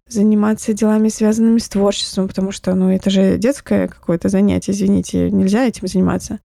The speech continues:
Он может не понимать, чего он хочет, что ему нравится, какое-то, знаете, такое ощущение бессмысленности происходящего.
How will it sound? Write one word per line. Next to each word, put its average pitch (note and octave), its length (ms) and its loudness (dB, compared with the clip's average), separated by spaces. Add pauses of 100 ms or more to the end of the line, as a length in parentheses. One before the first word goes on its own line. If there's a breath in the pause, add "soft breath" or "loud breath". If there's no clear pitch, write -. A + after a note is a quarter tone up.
(100)
Он A#3+ 400 2
может A#3 320 2
не A#3 100 -2
понимать, A#3 320 0
чего A3 140 0
он B3 100 2
хочет, G3 440 0
что - 180 -4
ему A#3 160 4
нравится, G3 920 2
какое-то, - 360 -6
знаете, G#3 280 0
такое - 200 -4
ощущение B3 380 0
бессмысленности A3 760 0
происходящего. G3 920 0